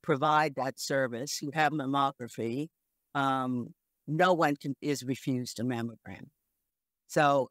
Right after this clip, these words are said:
uh, that's a fallacy. Um, one can always get a, one can get their mammogram. So that's, that's no longer something that one fears that they can, they will not be able to walk into, um,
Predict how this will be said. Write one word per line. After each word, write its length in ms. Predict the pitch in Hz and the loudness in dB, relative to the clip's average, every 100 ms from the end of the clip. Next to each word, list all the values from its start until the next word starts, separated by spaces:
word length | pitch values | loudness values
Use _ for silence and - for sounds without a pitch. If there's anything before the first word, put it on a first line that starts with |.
| - | -6
uh, 180 | 104 107 - 90 170 | -6 -6 -10 -6 0
that's 260 | 170 - | 0 0
a 60 | 160 | -2
fallacy. 720 | 170 139 143 143 - 110 120 _ _ _ - | 2 2 0 -4 -6 -8 -8 _ _ _ -6
Um, 360 | 143 139 135 131 | -2 -2 -4 -8
one 320 | 131 147 165 156 | -4 0 0 0
can 200 | 147 135 | -2 -2
always 480 | - 160 170 160 143 | 2 4 4 2 0
get 160 | 147 135 | -2 -2
a, 80 | 127 - | -4 -10
one 320 | 135 165 160 | 0 0 0
can 220 | - 139 | -2 -2
get 180 | 143 135 | -2 -4
their 120 | 135 123 | -4 -4
mammogram. 580 | 120 113 - - 104 - _ _ _ _ _ _ | -4 -8 -12 -16 -18 -20 _ _ _ _ _ _
So 540 | - 160 143 139 135 131 | -6 0 2 2 -2 0
that's, 400 | 151 160 - - - | 2 2 -2 -8 -2
that's 300 | 170 - - | -2 -4 -6
no 200 | 165 170 | -2 0
longer 640 | 160 151 151 139 139 131 127 | 0 0 0 0 0 0 -4
something 460 | - 151 147 143 | -2 -2 0 -2
that 260 | 139 127 - | 0 -2 -2
one 380 | 131 143 139 135 _ | -4 -2 -2 -4 _
fears 520 | - 160 156 139 135 - | -2 2 2 2 -2 -2
that 180 | 131 - | -4 -2
they 100 | 135 | -6
can, 300 | 139 131 123 - | -4 -6 -8 -4
they 100 | 139 | -4
will 180 | 127 135 | 0 0
not 280 | 139 147 - | 4 4 4
be 160 | 143 | 2
able 180 | 135 131 | 2 0
to 120 | 127 135 | -8 -10
walk 240 | 131 _ - | -12 _ -4
into, 640 | 135 - 143 135 127 127 _ _ _ _ | -4 0 0 0 -2 -8 _ _ _ _
um, 460 | 123 123 120 - | -6 -4 -4 -6